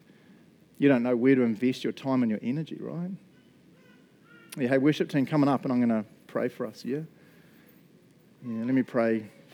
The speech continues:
for us. <sighs> Yeah.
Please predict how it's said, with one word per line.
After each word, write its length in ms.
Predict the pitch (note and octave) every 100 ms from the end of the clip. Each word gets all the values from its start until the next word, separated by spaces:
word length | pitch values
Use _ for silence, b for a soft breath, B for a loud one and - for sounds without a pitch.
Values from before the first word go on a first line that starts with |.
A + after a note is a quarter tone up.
| -
for 160 | B2
us. 300 | A2+ - - -
<sighs> 60 | _ _ _ _ _ _ _ - - _ _ - - - - _ - - _ _ _ - _ - - B B B B B B B B B B - - - B B B
Yeah. 400 | A#2+ A#2 A#2+ A2